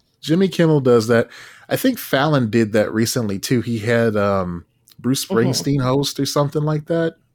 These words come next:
Speaker 1: I could be making that
Speaker 2: Oh,
Speaker 1: up.
Speaker 2: interesting.
Speaker 1: Yeah,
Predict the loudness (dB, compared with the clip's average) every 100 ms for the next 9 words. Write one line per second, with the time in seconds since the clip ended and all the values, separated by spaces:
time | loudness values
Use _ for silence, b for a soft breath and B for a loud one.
0 | -10 -10 -4 -4 -2 -6 -10 -10 -10 -10
1 | -8 -6 -4 -6 -6 -8 -12 -14 -16 -18
2 | -18 _ _ _ _ -4 -4